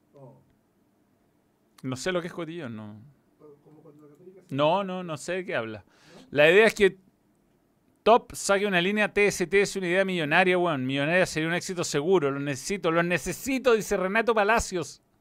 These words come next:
Speaker 2: <laughs> Puta, ya no tengo esto para hacer la captura, weón. Pero dale una captura.
Speaker 1: ¿A quién?
Speaker 2: A Renato. El comandante da la sorpresa del Sunday, sin duda,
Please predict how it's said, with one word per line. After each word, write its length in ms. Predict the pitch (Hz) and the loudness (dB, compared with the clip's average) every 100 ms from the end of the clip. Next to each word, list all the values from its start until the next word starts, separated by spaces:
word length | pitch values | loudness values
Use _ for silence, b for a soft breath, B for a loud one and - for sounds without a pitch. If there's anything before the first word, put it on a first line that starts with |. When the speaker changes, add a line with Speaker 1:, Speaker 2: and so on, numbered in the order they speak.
| - | -18
Speaker 2:
<laughs> 2250 | 143 _ _ - _ - - _ _ _ _ _ - - - - - - - - 139 98 - | -18 _ _ -20 _ -20 -20 _ _ _ _ _ -20 -20 -20 -20 -20 -20 -18 -18 -18 -18 -16
Puta, 180 | - | -6
ya 100 | 135 | -4
no 80 | 127 | -2
tengo 260 | 123 139 147 | -4 -4 -4
esto 160 | 151 | -4
para 60 | 143 | -6
hacer 160 | - 151 | -4 -2
la 60 | |
captura, 540 | 151 123 _ 156 147 - | -2 -2 _ -4 -2 -2
weón. 200 | - - 131 - | -6 -18 -18 -4
Pero 120 | 139 | -2
dale 140 | 156 | -2
una 120 | 170 | -4
captura. 420 | 165 165 - - 220 | -8 -10 -14 -16 -16
Speaker 1:
¿A 460 | - _ - - | -20 _ -20 -20
quién? 180 | 135 160 _ _ _ _ _ _ _ _ _ _ _ _ | -20 -20 _ _ _ _ _ _ _ _ _ _ _ _
Speaker 2:
A 80 | 113 | -10
Renato. 460 | 101 92 95 - 123 _ _ _ _ _ _ _ _ _ _ _ b b b - | -10 -10 -16 -20 -20 _ _ _ _ _ _ _ _ _ _ _ b b b -10
El 120 | 123 | -6
comandante 580 | 151 151 147 175 185 185 | 0 0 4 2 4 6
da 100 | 190 | 6
la 80 | 175 | 4
sorpresa 500 | 170 - 190 - 208 | 0 0 -2 0 0
del 80 | |
Sunday, 480 | 175 - 196 202 208 | 0 -2 0 0 -2
sin 260 | - 131 104 | -2 -8 -8
duda, 560 | 113 117 113 104 101 | -6 -6 -6 -10 -16